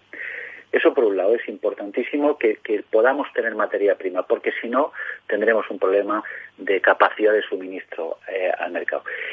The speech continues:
Y, en segundo lugar, tenemos que hacer nuestra transición tecnológica en el sector de la,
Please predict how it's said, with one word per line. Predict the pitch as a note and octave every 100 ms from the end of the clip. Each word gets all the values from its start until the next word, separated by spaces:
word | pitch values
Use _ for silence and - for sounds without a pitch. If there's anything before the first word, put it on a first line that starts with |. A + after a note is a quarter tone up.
| -
Y, | A#2+
en | B2+
segundo | C3+ D3+ F3
lugar, | E3+ E3 D#3
tenemos | C3 C#3+ -
que | B2
hacer | - C3
nuestra | A#2+ A2+
transición | G#2+ G2+ G2+ - A2+
tecnológica | G#2 G2 F#2+ G#2+ - - E2 -
en | G2 F#2+
el | F2+
sector | - - A2+ F#2+
de | F#2+
la, | F2